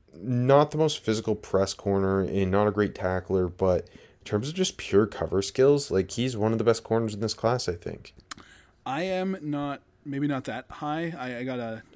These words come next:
Speaker 2: like, a day three, like, a fourth round grade on him. But, uh, yeah, I, I think he's the top guy in the Big Ten for sure. And I feel the exact same. Just so good in zone.
Speaker 1: Like
Speaker 2: And, yeah, the f-, feet and hips are clean. I think he's just a really good football player.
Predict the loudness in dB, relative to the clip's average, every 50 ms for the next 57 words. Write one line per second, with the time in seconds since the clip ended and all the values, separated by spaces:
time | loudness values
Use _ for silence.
0 | _ _ -16 -14 -12 -10 -10 -12 -10 -10 -10 -10 -10 -10 -10 -10 -10 -12 -12 -12
1 | -14 -12 -10 -10 -8 -6 -6 -4 -4 -6 -8 -8 -12 _ _ _ _ _ _ _
2 | _ _ _ _ -4 -4 -4 -4 -6 -8 -12 -12 -12 -12 -14 -14 -10 -10 -10 -10
3 | -12 -18 -14 -10 -10 -8 -6 -4 -6 -4 -4 -4 -4 -4 -6 -8 -8 -8 -6 -6
4 | -8 -8 -8 -10 -12 -12 -14 -12 -12 -14 -16 -14 -14 -14 -14 -14 -14 -14 -12 -12
5 | -10 -10 -10 -8 -6 -6 -6 -8 -10 _ _ _ _ -12 -12 -12 -12 -14 _ _
6 | _ _ _ _ _ _ _ _ _ _ _ _ _ _ _ _ _ -8 -6 -4
7 | -4 -6 -4 -6 -8 -8 -8 -8 -6 -4 -4 -4 -2 -2 0 0 0 -2 -2 -4
8 | 2 4 4 4 4 2 -8 -12 -14 -16 _ _ -12 -10 -10 -10 -10 -14 -18 -20
9 | -20 _ -12 -10 -8 -8 -8 -8 -8 -10 -10 -12 -14 -12 -8 -6 -4 -4 -4 -4
10 | -6 -8 -8 -8 -6 -6 -6 -6 -8 -10 -10 -10 -8 -8 -8 -6 -8 -8 -10 -10
11 | -12 -12 -12 -12 -12 -16 -16 -16 -16